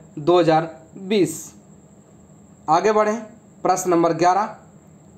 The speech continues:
बहुत अच्छा प्रश्न है दोस्तों। हाल ही में किस देश ने अपने नागरिक अलार्म सिस्टम का पहला राष्ट्रव्यापी परीक्षण किया है? जर्मनी, जापान, रूस,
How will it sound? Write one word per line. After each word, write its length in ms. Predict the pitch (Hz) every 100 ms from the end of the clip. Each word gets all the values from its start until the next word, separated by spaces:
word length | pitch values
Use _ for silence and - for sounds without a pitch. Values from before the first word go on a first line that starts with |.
| - 151
बहुत 220 | 165 165
अच्छा 240 | - 214
प्रश्न 300 | 214 214 202
है 60 | 202
दोस्तों। 340 | 190 165 196 202 - - - - - - - - - - - - - -
हाल 200 | 160 196
ही 60 | 233
में 180 | 277 277
किस 180 | 240 165
देश 220 | 196 196
ने 160 | 202 220 -
अपने 280 | 175 160 220
नागरिक 520 | 208 175 190 214 262 -
अलार्म 320 | 185 185 190 180
सिस्टम 380 | 170 - 208
का 140 | 208 208 214 - - -
पहला 300 | 202 208 214
राष्ट्रव्यापी 680 | 180 185 196 170 185 180 175 175 - - -
परीक्षण 460 | 175 180 - 196 190
किया 240 | 196 190
है? 180 | 196 156 - - - - - -
जर्मनी, 580 | 143 135 196 214 220 254 - - -
जापान, 580 | 143 185 180 190 202 214 - - 170
रूस, 480 | 165 202 214 -